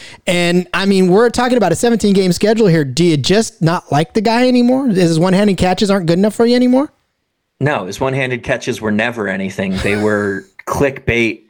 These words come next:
Speaker 2: bullshit, you know. But the other thing you gotta look at is last year he had one game with ten targets. His target totals last year, ten, six, six, eight, nine, three, and then one. All right.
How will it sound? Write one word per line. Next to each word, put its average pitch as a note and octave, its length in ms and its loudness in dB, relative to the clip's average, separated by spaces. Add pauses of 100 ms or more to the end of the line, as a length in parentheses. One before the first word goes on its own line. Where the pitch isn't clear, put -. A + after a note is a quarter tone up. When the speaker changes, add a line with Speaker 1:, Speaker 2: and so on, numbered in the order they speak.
(140)
Speaker 2:
bullshit, G#2+ 680 -2
you A2 120 -4
know. G2+ 260 -6
But A2 240 -6
the A#2+ 120 0
other D3 220 0
thing B2+ 180 -4
you A2+ 80 -2
gotta A2 240 -4
look E3+ 260 -4
at G2+ 320 -4 (380)
is A#2+ 220 -2
last D3+ 360 -2
year C3+ 280 -4 (180)
he C#3+ 140 0
had A#2+ 200 -2
one D3+ 280 -2
game D3+ 260 -4
with C3 160 -4
ten A#2+ 300 -6
targets. G2+ 640 -6 (240)
His A2 180 -4
target D3+ 440 -4
totals B2+ 380 -2
last G#2+ 280 -2
year, F2 100 -8
ten, D3 380 -6
six, C#3+ 340 -4
six, C3 380 -6
eight, C3 260 -4
nine, A2+ 300 -4
three, C#3+ 580 -4
and A#2+ 180 -2
then G#2+ 240 -4
one. G2+ 320 -8 (560)
All G#2+ 60 -2
right. G#2+ 240 -4